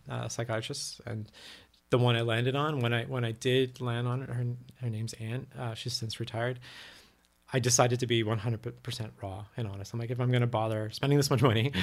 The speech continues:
<laughs> um, and if I'm gonna bother, I have to do this."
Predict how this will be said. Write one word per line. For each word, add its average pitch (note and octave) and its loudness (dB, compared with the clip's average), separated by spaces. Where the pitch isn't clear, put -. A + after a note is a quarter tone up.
<laughs> F#3 4
um, A2 4
and A2+ -2
if C3 -2
I'm C3 4
gonna B2 6
bother, A2 2
I A2 0
have G#2+ -4
to A2+ -10
do A2+ -6
this." - -10